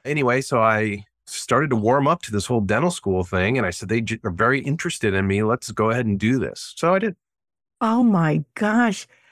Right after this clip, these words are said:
Speaker 2: That is, uh, more information than I've ever, I love that so much. And that explains why you're such an excellent dentist. I will tell you, you know, a lot of time people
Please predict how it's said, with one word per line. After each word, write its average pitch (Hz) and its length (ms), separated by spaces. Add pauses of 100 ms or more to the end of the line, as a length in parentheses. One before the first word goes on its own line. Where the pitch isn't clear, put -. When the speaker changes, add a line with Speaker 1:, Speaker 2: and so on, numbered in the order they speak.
Speaker 2:
That 311 160
is, 440 240
uh, 240 180
more 220 400
information 226 580
than 196 120
I've 180 160
ever, 196 180
I 196 120
love 240 520
that 165 220
so 214 240
much. 208 280
And 202 140
that 240 240
explains 220 920 (320)
why 202 200
you're 196 200
such 185 260
an 190 80
excellent 160 440
dentist. 170 400
I 170 80
will 170 120
tell 190 200
you, 170 120
you 170 100
know, 170 100
a - 40
lot 190 220
of 262 140
time 302 260
people 214 400